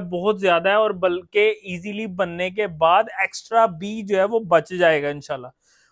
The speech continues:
वो आप किसी छोटे बच्चे का भी साथ बना सकते हैं। ये देखें, ये इसका जो है वो शॉल का पैटर्न है, ठीक है, शॉल इसकी देख सकते हैं, ये चेक करें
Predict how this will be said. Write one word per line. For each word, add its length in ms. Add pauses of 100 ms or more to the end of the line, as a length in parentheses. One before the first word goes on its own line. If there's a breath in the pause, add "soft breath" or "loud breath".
(120)
वो 60
आप 160
किसी 180
छोटे 300
बच्चे 280
का 100
भी 80
साथ 220
बना 260
सकते 260
हैं। 80
ये 180
देखें, 280
ये 160
इसका 220
जो 120
है 100
वो 160
शॉल 300
का 120
पैटर्न 400
है, 60 (640)
ठीक 160
है, 100
शॉल 300
इसकी 240
देख 180
सकते 240
हैं, 60
ये 60
चेक 220
करें 160